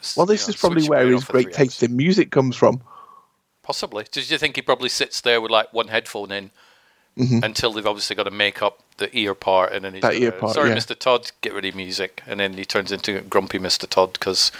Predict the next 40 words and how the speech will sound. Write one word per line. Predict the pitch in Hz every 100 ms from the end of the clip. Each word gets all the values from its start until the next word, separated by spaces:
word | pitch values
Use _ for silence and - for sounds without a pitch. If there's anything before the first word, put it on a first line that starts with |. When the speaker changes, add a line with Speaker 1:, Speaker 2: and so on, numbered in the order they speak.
| - - - - - -
Speaker 1:
he | 95
hasn't | 90 -
got | 101
his | 98
music | 120 -
anymore. | 101 90 92 _ _ _ _ _ - - - - - -
So | - 143
when | 143 170 208
did | 208 160
you | 180 180 170
first | - 160 156 -
become | 143 - 143 135 131 -
aware | 117 117 120 117 110
of | 104
Tony | - - 110 104 98
Todd? | - - 92 82 - - - 98
That | 123 123 -
would | 127 127 _
be | 123 113 113 110 107 107 -
a |
question. | - - 117 - 104
I've | 104
asked | 131 -
quite | - 117
a | 101
few | 123
people | 120 107 -
that | 95
I | 90
go, | 98 95 - - _ -
"Have | 131
you | 156
heard | 175
of | 135
Speaker 2:
Mm-hmm. |
Speaker 1:
Tony | 135 135
Todd?" | 120 123 104
And | 95
they | 95
go, | 98 95